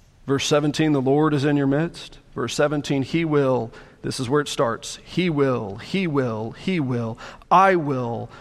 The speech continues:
Verse eighteen, "I will." Verse nineteen, "I will, I will, I will." Verse twenty, "I will." I, God is the one who's gonna do it. He's promised he's in our midst.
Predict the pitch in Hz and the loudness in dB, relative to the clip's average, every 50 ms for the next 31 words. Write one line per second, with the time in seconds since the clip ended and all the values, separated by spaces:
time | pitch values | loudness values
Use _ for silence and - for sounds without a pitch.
0 | - - - - - - - 127 135 139 131 - - - 156 160 170 - - - | -20 -20 -20 -20 -14 -8 -4 -2 0 0 0 -2 -4 0 0 0 2 0 0 -2
1 | 147 139 131 127 127 123 117 - - - - - 175 185 196 196 185 160 156 139 | 0 0 0 0 -2 -4 -8 -12 -16 -6 0 4 4 6 6 4 4 2 2 0
2 | 131 123 117 110 104 98 110 - - - - - - - - 135 127 - - 143 | 0 0 -2 -4 -6 -8 -10 -14 -18 -20 -20 -20 -18 -10 -8 -8 -6 -2 0 0
3 | 139 135 - - 135 127 123 - - - 175 196 196 202 190 160 147 131 123 117 | 0 0 -2 -4 -6 -8 -8 -8 0 2 4 6 6 6 4 2 0 0 -2 -2
4 | 110 110 - - 170 170 175 185 180 147 139 123 120 117 113 113 - - 147 175 | -4 -6 -4 0 2 4 4 4 2 0 -2 -2 -2 -4 -4 -4 -2 0 2 2
5 | 185 196 185 160 135 127 123 117 113 135 143 139 135 - - - - 151 139 131 | 2 2 0 0 0 0 0 -2 -2 -2 -4 -4 -4 -4 -8 -6 -4 -2 -2 -2
6 | 127 - - 151 160 165 175 175 151 143 127 127 123 - 147 - - 160 147 165 | -4 -4 -2 0 0 0 0 0 0 -2 -2 -2 -2 -2 -4 -4 -4 -4 -4 -4
7 | 180 226 240 208 - 220 220 214 202 208 - 202 196 180 - 226 254 226 - - | -4 -4 -6 -8 -6 -6 -6 -6 -6 -6 -6 -6 -6 -6 -8 -10 -10 -10 -12 -12
8 | - - - - - - - - - - - - - - - - _ - - - | -16 -20 -20 -20 -20 -20 -20 -20 -20 -20 -20 -20 -20 -20 -20 -20 _ -20 -20 -20
9 | - - - - - - - - - - - - _ _ _ - - - - - | -20 -20 -20 -20 -20 -20 -20 -20 -20 -20 -20 -20 _ _ _ -20 -20 -20 -8 -6
10 | 196 196 - - - 247 311 381 392 - - - 226 226 180 226 - 233 254 277 | -6 -6 -6 -4 -2 0 2 2 2 0 0 0 0 0 0 0 0 2 2 4
11 | 277 277 254 269 330 349 - - - - - - | 4 4 4 4 2 2 -2 -8 -10 -10 -12 -16